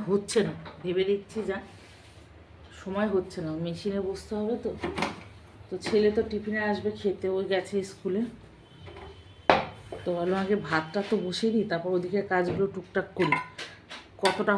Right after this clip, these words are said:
হয় তারপর দেখা যাচ্ছে। রোজ, রোজই তো তরকারি খাই, দেখি আজকে কি করা যায়। তো ফোন করেছিলাম ওর বাবাকে, বললাম আজকে এরকম অনেক কাজ আছে, কাচবো,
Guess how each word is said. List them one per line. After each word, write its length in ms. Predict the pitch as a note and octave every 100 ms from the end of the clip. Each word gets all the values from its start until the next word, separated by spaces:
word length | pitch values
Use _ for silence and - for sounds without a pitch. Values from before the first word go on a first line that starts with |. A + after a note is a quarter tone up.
| F#3+
হয় 180 | G3+ A3
তারপর 220 | F3 E3 E3
দেখা 180 | D3+ - D3
যাচ্ছে। 240 | D3 - - - - - - -
রোজ, 200 | G3 G#3+ G#3 G#3
রোজই 280 | G#3+ G#3+ A#3
তো 40 | C4+ C4+
তরকারি 320 | G#3 G#3 A3 A#3 -
খাই, 200 | G#3 F3+ F3+
দেখি 200 | G3 A#3+ A#3
আজকে 200 | A3+ - A3+
কি 80 | G#3 G3+
করা 180 | G#3 G3 F#3+
যায়। 160 | A3 A#3+ - - - - - - - - - -
তো 80 | G3 F3+ F3+ E3+ - - E5 -
ফোন 120 | G#3 G#3
করেছিলাম 360 | A3 G#3+ A3+ A3
ওর 60 | G3+
বাবাকে, 280 | F#3 F3+ - G#3
বললাম 220 | G3 G3+ G3
আজকে 160 | G3 -
এরকম 200 | F#3+ G3 F#3+
অনেক 120 | G3 G3
কাজ 140 | E3+ F3+ F#3+
আছে, 120 | A3 -
কাচবো, 360 | F#3+ F#3+ F#3+